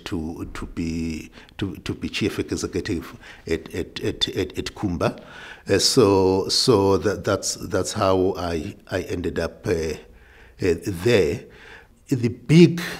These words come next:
learning for me, when I joined, uh, uh, Anglo American Platinum, there were eighty thousand employees. And then, uh, the price started coming down,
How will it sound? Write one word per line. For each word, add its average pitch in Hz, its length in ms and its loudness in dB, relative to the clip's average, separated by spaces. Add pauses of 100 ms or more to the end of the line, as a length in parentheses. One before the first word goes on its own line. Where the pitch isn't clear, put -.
(140)
learning 131 380 4
for 107 180 0
me, 113 140 4
when 135 220 6
I 147 140 6
joined, 127 640 4
uh, 107 280 6 (640)
uh, - 20 2 (180)
Anglo 123 280 4
American 113 400 2
Platinum, 104 800 0
there 95 160 2
were 95 260 2 (160)
eighty 127 760 0
thousand 101 640 -2
employees. 78 640 -8 (1500)
And 107 340 4 (120)
then, 107 360 4
uh, 104 580 4 (220)
the 113 200 2
price 131 420 4
started - 600 0
coming 92 360 -2
down, 147 500 2